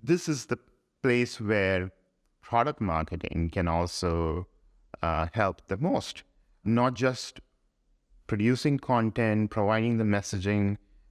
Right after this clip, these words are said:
and positioning, but also working with sales and, uh, making sure that the sales are enabled with the right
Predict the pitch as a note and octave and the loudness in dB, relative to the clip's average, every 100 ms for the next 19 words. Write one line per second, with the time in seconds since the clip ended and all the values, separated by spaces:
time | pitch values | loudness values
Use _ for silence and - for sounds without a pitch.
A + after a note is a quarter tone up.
0 | - F#2 F2+ - A2+ C3 - G#2 F2+ - | -6 -4 -2 -2 0 0 0 0 0 -2
1 | _ - - C3 E3+ - D#3 A#2 A#2+ C#3 | _ -2 -2 -2 -2 0 0 4 2 2
2 | E3+ D#3 A2+ - - - A2 G2+ - - | 0 0 0 -2 -6 0 2 2 -2 -8
3 | - _ _ _ _ _ - F#2+ G2+ F#2+ | -14 _ _ _ _ _ -4 0 2 2
4 | F#2+ F#2+ _ _ _ _ - G2+ G#2 G2+ | 0 -2 _ _ _ _ -4 0 2 2
5 | A2 - C#3+ C#3+ G#2+ F#2 - C#3+ D#3+ B2 | -2 0 0 0 0 -2 -2 0 0 0
6 | G#2 F2 E2+ F2 - G2 F2+ F2+ E2+ E2 | 0 2 0 -2 -4 0 2 0 0 0
7 | E2 - - - F2+ E2+ F2+ E2+ F2+ | -2 -6 -16 -8 -4 -2 0 0 -2